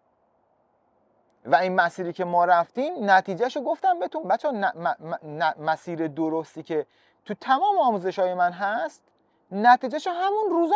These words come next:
نشون می‌ده، نه صد سال بعد، همون روزا نشون می‌ده. به محضی که شما به صورت بنیادین شروع می‌کنید جور دیگه فکر کردن و زی-، حالا تو این مثال زیبایی‌ها رو تو-، توجه می‌کنی، زیبایی‌های بیشتر هم می‌بینی.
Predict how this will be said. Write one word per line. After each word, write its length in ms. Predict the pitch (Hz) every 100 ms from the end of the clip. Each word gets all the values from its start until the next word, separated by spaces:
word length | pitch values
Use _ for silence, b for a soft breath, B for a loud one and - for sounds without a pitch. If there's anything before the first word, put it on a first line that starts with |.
| 453
نشون 260 | 440 - 339
می‌ده، 200 | 262 226
نه 200 | 220 359
صد 300 | - 370 349
سال 320 | - 262 220
بعد، 220 | 185 175 156
همون 380 | 359 427 453 440
روزا 220 | 392 349 403
نشون 200 | 285 247
می‌ده. 140 | 214 202
به 100 | 233
محضی 300 | 311 277 311
که 80 |
شما 320 | 262 254 262 - b b b
به 80 |
صورت 280 | 185 247 247
بنیادین 680 | 220 175 214 208 214 208 294
شروع 200 | 269 226
می‌کنید 340 | 208 220 196
جور 180 | 160 202
دیگه 280 | 180 180 196
فکر 220 | - 196
کردن 440 | - 180 185 185 175
و 60 |
زی-، 200 | 151 185 -
حالا 180 | 165
تو 120 | 175 226
این 220 | 269 190
مثال 240 | - 165
زیبایی‌ها 460 | 151 170 165 170 220
رو 80 | 269
تو-، 260 | 233 196 -
توجه 360 | 190 185 165
می‌کنی، 280 | 190 190 330
زیبایی‌های 420 | 269 285 285 359
بیشتر 240 | 349 - 381
هم 80 | 427
می‌بینی. 440 | 403 269 185 117